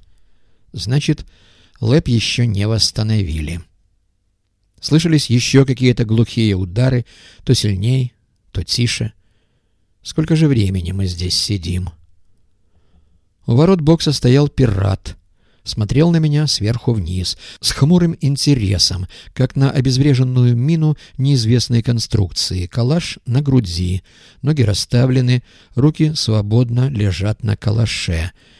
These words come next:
Изуродованное страшным шрамом лицо. Откуда у него такой шрам? Вряд ли Чечня, не успел бы так зарасти. Самому под сорок,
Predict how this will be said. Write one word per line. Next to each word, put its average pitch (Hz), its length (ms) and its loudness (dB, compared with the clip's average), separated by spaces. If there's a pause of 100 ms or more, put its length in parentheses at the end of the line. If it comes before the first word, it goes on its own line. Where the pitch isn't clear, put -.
(200)
Изуродованное 135 920 2
страшным 113 720 -2
шрамом 101 600 -4
лицо. 95 720 -6 (580)
Откуда - 340 0
у 127 60 4
него 120 160 0
такой 120 260 0
шрам? 98 600 -4 (720)
Вряд 117 360 -2
ли 101 120 -6
Чечня, 95 520 -6 (420)
не 113 120 -2
успел 120 400 -2
бы 95 120 -6
так 95 180 -4
зарасти. 95 640 -4 (340)
Самому 110 440 -2
под 139 180 -2
сорок, 95 760 -2